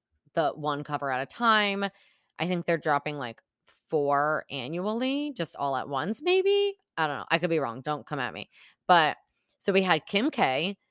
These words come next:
Sierra, um, plus size model Yumi Nu, and Mae Musk, who, um, I think is the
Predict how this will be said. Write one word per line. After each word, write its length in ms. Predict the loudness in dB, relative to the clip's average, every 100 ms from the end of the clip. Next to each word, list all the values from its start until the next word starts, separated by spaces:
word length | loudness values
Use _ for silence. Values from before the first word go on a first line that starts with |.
| _ _
Sierra, 720 | -10 -2 2 2 2 0 -2 -4 _ _ _
um, 320 | 2 2 0 4
plus 240 | 4 6
size 220 | 4 4
model 640 | 2 4 6 6 6 2 -4 _ _
Yumi 560 | -6 -4 -2 -2 -2 -2
Nu, 600 | -4 -4 -4 -2 -2 -2 -6 -20 -20 _
and 540 | 0 2 2 0 -2 -6 -6
Mae 580 | -4 0 2 2 0 -2
Musk, 720 | -2 0 0 0 -2 -8 -10 -16
who, 720 | -12 -4 -2 0 -2 -2 -2 -4 _ _ -2
um, 500 | 0 0 -4 -10 -16 _ _ -8
I 80 | -2
think 160 | 0 0
is 80 |
the 100 | -2